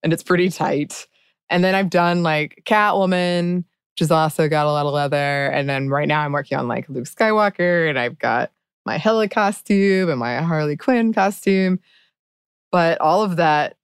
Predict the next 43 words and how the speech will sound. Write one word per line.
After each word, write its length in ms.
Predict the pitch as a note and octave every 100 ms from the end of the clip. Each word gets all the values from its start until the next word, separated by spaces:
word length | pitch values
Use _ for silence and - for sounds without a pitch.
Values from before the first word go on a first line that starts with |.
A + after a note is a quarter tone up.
| _ _ _ _ _ -
if 120 | E3
you 200 | F#3 F3
wear 300 | D#3+ F3+ F#3+
something 320 | G3 E3+ E3
like 160 | D#3 C#3+
that, 140 | C#3
which 120 | D3 F3
that's 240 | F3+ -
also 400 | F3+ D#3+ D#3 D#3+
called 220 | D3 C#3+
gender 280 | C#3 C3+ C3+
bending, 300 | B2+ C3 C3+
is 140 | C3+
when 260 | C3+ C3+ C3+
you 140 | C#3
dress 320 | C3 C#3+ C3 -
as 160 | C3
a 200 | C#3 C#3 - _ _
gender 320 | - D3+ C3+ C3+
that 200 | C#3 -
is 200 | C#3+ C#3+
not 220 | C#3 A#2+
your 140 | B2
own, 380 | C3+ C3 C3 C3+
a 120 | C3
character 480 | C#3 E3 D3+ D3 C3+
who 140 | C3 C#3
identifies 480 | B2+ C3 - C3
as 80 | C3
different 260 | C3 A2+ B2
gender 220 | B2 B2
than 100 | A#2+
your 120 | A#2+
own. 180 | A#2+ C#3 - - - _ _ _ -
I 100 | E3
feel 220 | - G#3+
like 140 | B3+
there's 200 | B3 B3+
this 180 | A#3 F3+
judgment 420 | - E3+ F3 E3
that 160 | D3+ -
happens 560 | C3+ - D#3 D3 C#3+ - _ _ -
where 640 | D3+ D3+ D3 D3+ D3+